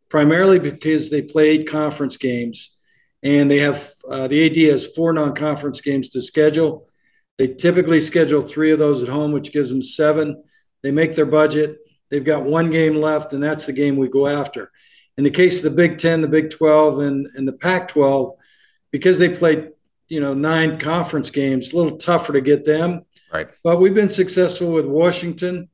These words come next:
Speaker 1: uh, playing in Auburn in eighteen. We've been successful with Oregon now, playing against, uh, Georgia. So we'll go out of,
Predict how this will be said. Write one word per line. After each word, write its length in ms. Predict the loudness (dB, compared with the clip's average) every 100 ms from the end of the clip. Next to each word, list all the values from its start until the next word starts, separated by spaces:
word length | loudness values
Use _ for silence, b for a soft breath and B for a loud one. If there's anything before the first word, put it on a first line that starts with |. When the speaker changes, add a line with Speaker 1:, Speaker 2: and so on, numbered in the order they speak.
| _ _ _ -8
Speaker 1:
uh, 200 | -4 -4
playing 320 | 0 2 4
in 60 | 4
Auburn 380 | 4 2 2 2
in 100 | 2
eighteen. 720 | 0 -2 -4 -4 -4 -6 -6
We've 140 | -4
been 280 | -2 -2 -4
successful 500 | -10 -4 -2 0 0
with 100 | 2
Oregon 380 | 6 6 4 2
now, 420 | 0 -2 -4 -10 b b _ _ -2
playing 220 | 2 4
against, 520 | 4 2 0 -4 -2
uh, 180 | 0 0
Georgia. 500 | 0 2 2 0 -4
So 400 | -4 -4 -6 b b b b 0
we'll 140 | 4
go 140 | 4
out 160 | 4 4
of, 260 | 2 -2